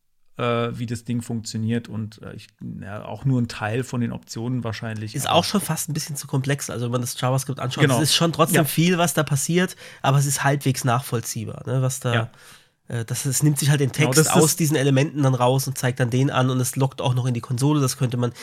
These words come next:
Speaker 2: <coughs> hätte man sich auch sparen können in der CodePen-Demo.
Speaker 1: Das ist das, was ich meinte mit ne Minimal-Demo. Das ist das, was ich immer versuche, wenn ich eine Demo baue, dass man halt wirklich, dass kein Quatsch drumherum ist.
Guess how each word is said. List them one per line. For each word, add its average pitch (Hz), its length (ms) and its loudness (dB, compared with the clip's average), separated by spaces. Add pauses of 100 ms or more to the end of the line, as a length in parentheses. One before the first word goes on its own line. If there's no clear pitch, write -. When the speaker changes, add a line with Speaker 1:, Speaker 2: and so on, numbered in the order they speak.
(220)
Speaker 2:
<coughs> - 260 2
hätte 165 280 0
man 160 140 2
sich 135 100 0
auch 170 120 4
sparen 151 300 4
können 147 200 -2
in 143 60 0
der 135 100 0
CodePen-Demo. 139 680 -4
Speaker 1:
Das 151 100 2
ist - 80 -2
das, 175 140 2
was 156 140 4
ich 143 120 2
meinte 151 340 4
mit 147 260 -2 (240)
ne 151 160 2
Minimal-Demo. 143 920 4
Das 123 140 -2
ist 135 140 -6
das, 139 120 -4
was 143 140 4
ich - 140 -8
immer 151 180 4
versuche, 151 320 2
wenn 143 80 4
ich 131 120 0
eine 127 80 2
Demo 135 240 4
baue, 120 260 2 (280)
dass 131 140 -2
man 139 100 4
halt 127 120 2
wirklich, 143 380 2 (580)
dass - 240 -2
kein 165 340 2
Quatsch 156 320 2
drumherum 147 360 4
ist. - 340 -6